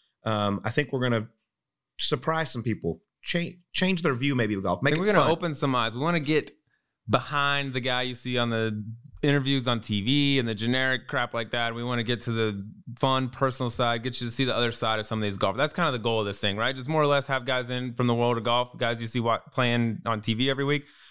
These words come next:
Speaker 2: and have fun. Just like we're sitting around a table, not like an interview, but more just, like, shooting it up
Speaker 1: Totally
Speaker 2: with the
Speaker 1: agree.
Speaker 2: fellas.
Speaker 1: Show a total different side of these guys, 'cause, 'cause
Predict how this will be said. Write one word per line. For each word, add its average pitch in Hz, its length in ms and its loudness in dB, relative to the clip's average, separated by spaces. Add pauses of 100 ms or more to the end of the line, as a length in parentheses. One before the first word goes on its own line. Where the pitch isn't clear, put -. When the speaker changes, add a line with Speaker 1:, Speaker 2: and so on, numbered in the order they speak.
(140)
Speaker 2:
and 123 100 0
have 143 180 -2
fun. 143 260 0
Just 110 100 -6
like 127 100 0
we're 123 80 -2
sitting 131 240 -2
around 123 180 2
a 117 40 -2
table, 117 240 0
not 131 200 0
like 127 120 -4
an 120 100 -6
interview, 113 440 0
but 110 100 2
more 117 220 4
just, 107 160 -2
like, 110 160 2 (260)
shooting 127 320 0
it 120 100 2
up - 320 0
Speaker 1:
Totally 139 400 2
Speaker 2:
with 123 100 4
the 123 80 4
Speaker 1:
agree. 117 60 0
Speaker 2:
fellas. 127 440 -2 (100)
Speaker 1:
Show 135 320 2
a 123 60 2
total 151 340 0
different 127 300 -2
side 107 180 0
of 92 60 -2
these 92 120 -4
guys, 90 220 -2
'cause, 104 300 -2 (400)
'cause 110 240 0